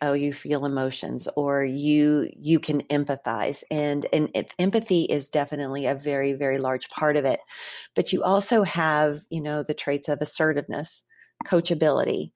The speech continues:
perseverance. You know, are you, are you able to, to, um, handle your emo-, manage your emotions is really a better word, where, you know, you don't let intimidation factor into whatever development you are trying to get for yourself.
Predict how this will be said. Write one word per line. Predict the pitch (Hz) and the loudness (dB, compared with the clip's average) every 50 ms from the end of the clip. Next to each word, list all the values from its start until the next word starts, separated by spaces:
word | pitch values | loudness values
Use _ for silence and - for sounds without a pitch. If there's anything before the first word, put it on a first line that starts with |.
| _ - - - _ _ _ - | _ -20 -20 -20 _ _ _ -2
perseverance. | - 196 180 - 185 160 147 156 151 143 139 131 117 - - - - - | 0 0 2 4 4 4 4 4 2 2 0 0 -2 -4 -6 -8 -6 -6
You | 160 147 | -4 -4
know, | 139 139 135 131 131 | -4 -2 -2 -2 -2
are | 120 139 | -2 -2
you, | 147 147 160 165 165 160 - - | -2 0 2 2 2 2 2 0
are | 147 | -2
you | 143 151 156 147 | 0 0 2 2
able | 151 147 143 143 143 | 4 2 2 0 -2
to, | - - - 139 135 131 123 - | -4 -4 -2 0 0 0 0 -2
to, | - - - 156 143 135 - - _ - - - _ _ _ _ _ _ - | -4 -8 -6 -6 -6 -6 -6 -12 _ -20 -20 -20 _ _ _ _ _ _ -4
um, | 151 139 131 127 110 - - | -4 -2 -4 -4 -6 -4 0
handle | 180 175 185 170 165 | 2 4 4 6 4
your | 156 143 143 143 139 135 - - | 4 4 4 4 4 4 2 2
emo-, | 139 143 135 - - - 120 - _ - | 0 0 0 0 -2 -4 -6 -8 _ -6
manage | 123 135 131 123 123 123 120 107 - 139 | -2 2 2 2 2 2 0 -2 -2 -2
your | 127 | -2
emotions | 123 127 117 123 123 - - 135 127 127 | -2 -2 -2 -4 -4 -4 -4 -6 -6 -6
is | 123 - - | -8 -6 -2
really | 135 131 127 127 127 | 0 2 2 2 2
a | 127 | 2
better | 131 127 127 127 123 | 2 2 2 2 0
word, | 127 135 143 143 139 135 135 139 - | 0 2 2 4 4 2 2 0 0
where, | 143 139 135 135 131 - - 143 | 2 2 2 2 0 -2 -4 -6
you | - 139 135 | -6 -4 -2
know, | 131 131 131 | -2 -2 -2
you | 131 147 143 | 0 0 2
don't | 127 147 139 - - - | 2 2 2 0 -2 -2
let | 139 135 131 131 123 - - - - _ - - - - - - - - - - _ _ _ _ _ _ _ _ _ _ _ _ _ - | 0 0 2 2 0 0 -4 -8 -10 _ -18 -20 -20 -20 -20 -20 -20 -20 -20 -20 _ _ _ _ _ _ _ _ _ _ _ _ _ 2
intimidation | 190 170 147 - - 165 151 147 139 143 135 139 135 - - 131 131 | 2 2 4 2 2 0 2 2 4 4 4 4 2 0 -2 -4 -4
factor | 131 - 139 135 131 135 - 127 | -4 -2 -2 -2 -2 -4 -6 -6
into | - - 135 131 135 135 - - 139 135 131 127 127 127 127 - _ _ _ _ _ _ _ - | -6 -4 -4 -4 -4 -6 -6 -4 -2 0 0 0 -2 -4 -6 -10 _ _ _ _ _ _ _ -4
whatever | 156 151 151 147 151 147 139 147 | 0 2 4 6 4 4 4 2
development | 135 143 135 139 131 127 127 - - 135 127 - - | 2 2 2 2 2 2 0 0 0 -2 -4 -4 -4
you | 135 143 143 | -2 0 0
are | 135 135 | 0 -2
trying | - - 135 135 131 | -2 -4 -6 -6 -6
to | 123 - 139 | -6 -6 -6
get | - - 131 - - | -2 -2 -2 -2 -2
for | - 147 | -4 -8
yourself. | 147 135 - - - - - - 156 - - | -6 -6 -6 -6 -4 -4 -2 -2 -4 -4 -8